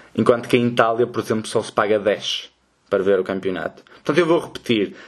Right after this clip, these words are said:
De Itália, França, Espanha, Inglaterra, Alemanha e Portugal, o valor mensal dos pacotes para as ligas nacionais, o mais alto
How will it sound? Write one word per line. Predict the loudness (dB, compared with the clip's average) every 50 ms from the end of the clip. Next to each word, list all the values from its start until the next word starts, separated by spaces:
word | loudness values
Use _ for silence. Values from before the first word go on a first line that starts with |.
| -20 -18 _ -2
De | 0 0
Itália, | 0 2 2 2 4 4 4 4 4 4 2 0 -2 -8 -16
França, | -14 -4 0 0 2 2 2 0 -2 -4 -2 0 0 0 0
Espanha, | -2 -4 -4 -4 -6 -2 _ 0 0 2 0 0 0 0 0 -2 -6
Inglaterra, | -8 -2 0 2 2 2 0 0 2 2 2 2 0 -2 -2 -2 0 0
Alemanha | 0 0 0 -2 -2 0 0 0 -2 -4 -8 -10 -10 _ -4
e | -4 -2
Portugal, | -4 -6 -10 -12 -4 0 2 2 2 2 0 0 -4 -6 -16 _ _ _ _ _ _ _ _ _ _ _ _ _ _ _ _ _ _ _
o | 2 4
valor | 6 6 4 4 4 2
mensal | 4 2 2 2 2 0 -2 0 0 2 2 2 0 -2 -4 -10 _ _ _ _ _ _ -6
dos | -2 -2 -2 0
pacotes | 2 0 0 2 2 2 2 2 2 0 0 -2
para | 0 0 0 0
as | 0 -2
ligas | -2 0 0 0 0
nacionais, | -2 -6 -8 -6 -4 -4 -2 -4 -4 -6 -10 -16 -20 _ _ _ _ _ _ _ _ _ _ _
o | 0 2
mais | 4 4 4 2 2 2
alto | 2 2 2 0 -6 -10 -16 -20 -20